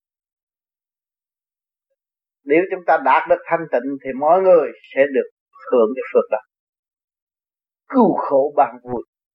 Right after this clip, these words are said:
Đem sự thanh tịnh cho họ thấy rõ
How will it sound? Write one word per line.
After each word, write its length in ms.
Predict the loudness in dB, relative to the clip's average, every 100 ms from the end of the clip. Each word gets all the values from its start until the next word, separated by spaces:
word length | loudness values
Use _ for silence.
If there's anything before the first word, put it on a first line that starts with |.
| _ _ _ _ _ _ _ _ _ _ _ _
Đem 240 | 4 6 4
sự 120 | 0 2
thanh 200 | 2 2
tịnh 240 | 0 -4 -8 _
cho 160 | 2 2
họ 280 | 4 0 0
thấy 120 | -4
rõ 300 | 2 2 2